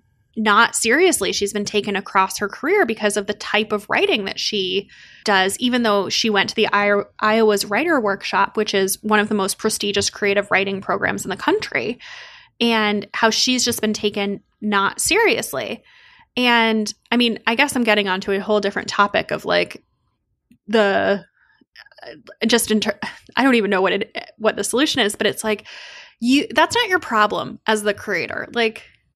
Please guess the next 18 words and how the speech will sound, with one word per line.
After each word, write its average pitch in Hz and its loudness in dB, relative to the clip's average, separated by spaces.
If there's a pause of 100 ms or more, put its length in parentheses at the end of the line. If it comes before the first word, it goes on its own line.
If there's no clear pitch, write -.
(120)
I 277 0
don't 320 4
know, 208 4
like, 190 -4 (120)
just 240 -4
getting 240 2
out 269 4
of 269 -8
your 262 -2
head 214 2
and 196 -2
being 190 0
like, 185 -10 (340)
it's 233 -4
worthy 214 4
of 220 -2
being 196 0
created, 185 0